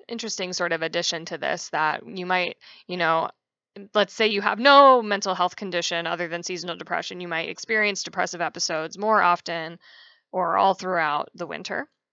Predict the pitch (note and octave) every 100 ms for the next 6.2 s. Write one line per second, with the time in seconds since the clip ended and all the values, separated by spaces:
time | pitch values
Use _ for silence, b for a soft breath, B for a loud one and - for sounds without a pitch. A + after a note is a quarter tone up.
0 | _ b b b b b G3 G3+ - F#3+
1 | F#3 F3 F3 F3+ G3 G#3 F#3+ F#3+ F3+ G3
2 | F#3 F3+ G3 G3 G3 F#3+ F#3+ F#3+ F3+ F3+
3 | F3+ E3 E3+ E3+ E3+ D3 - A3 A3+ G#3+
4 | G3+ F3 F3 F#3 F3 E3+ E3 - E3 E3
5 | F3 D#3+ E3 D#3 E3+ D#3+ D#3+ E3 D#3+ D#3
6 | D#3+